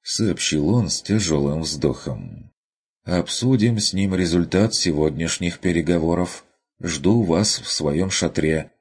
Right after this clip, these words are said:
Я скажу Хельмуту, чтобы он пропустил вас обоих, когда вы будете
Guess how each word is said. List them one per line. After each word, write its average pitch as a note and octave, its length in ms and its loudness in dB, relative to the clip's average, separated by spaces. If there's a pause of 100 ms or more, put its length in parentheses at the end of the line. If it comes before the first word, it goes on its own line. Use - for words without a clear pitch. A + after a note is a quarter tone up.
(120)
Я F#2 260 2
скажу F#2+ 400 2
Хельмуту, F#2 540 0
чтобы D#2 320 0
он F2 160 0
пропустил E2+ 560 0
вас D#2+ 240 0
обоих, E2 500 0
когда D#2+ 320 -2
вы D#2+ 160 2
будете D#2 640 0